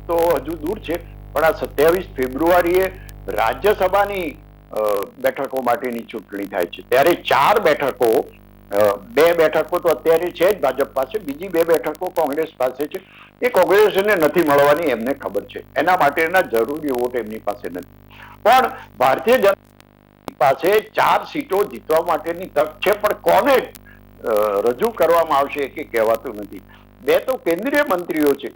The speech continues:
એ પણ વિમાસણમાં પડ્યા છે, મંત્રી પદ રહેશે કે જશે.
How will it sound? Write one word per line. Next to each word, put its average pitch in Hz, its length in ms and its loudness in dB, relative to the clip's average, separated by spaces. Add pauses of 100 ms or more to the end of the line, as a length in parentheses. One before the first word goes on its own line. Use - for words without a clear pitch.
(260)
એ 185 120 2
પણ 254 260 -2
વિમાસણમાં 190 760 0
પડ્યા 131 260 0
છે, - 200 -12 (1200)
મંત્રી 254 320 -4
પદ 208 260 -2
રહેશે 175 360 -2
કે 180 160 -4
જશે. - 420 -8